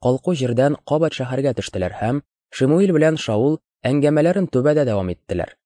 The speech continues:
Иртәгесен таң атуга Шимуил түбәдәге Шаулга: «Уян, кузгал,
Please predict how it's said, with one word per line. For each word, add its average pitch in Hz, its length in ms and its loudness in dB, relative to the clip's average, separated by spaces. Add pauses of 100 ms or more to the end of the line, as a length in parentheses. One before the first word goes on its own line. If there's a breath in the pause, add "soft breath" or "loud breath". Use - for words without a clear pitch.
(580)
Иртәгесен 196 640 2
таң 160 180 2
атуга 113 480 0
Шимуил 165 480 -2
түбәдәге 110 480 -2
Шаулга: 101 520 -4 (500)
«Уян, 127 400 0 (500)
кузгал, 131 460 -2